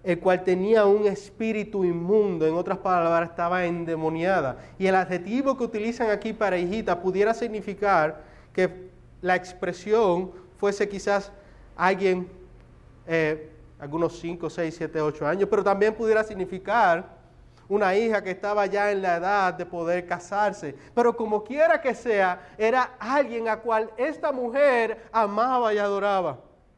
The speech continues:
No importa si era chiquita, si era grande,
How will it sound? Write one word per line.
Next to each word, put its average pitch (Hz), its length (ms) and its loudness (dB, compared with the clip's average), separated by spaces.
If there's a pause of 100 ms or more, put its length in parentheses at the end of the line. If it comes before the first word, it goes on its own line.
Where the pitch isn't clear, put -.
(560)
No 240 100 -2
importa 302 340 2
si 285 100 -4
era 262 180 2
chiquita, 294 500 -4
si 277 120 -4
era 269 160 2
grande, 220 520 -2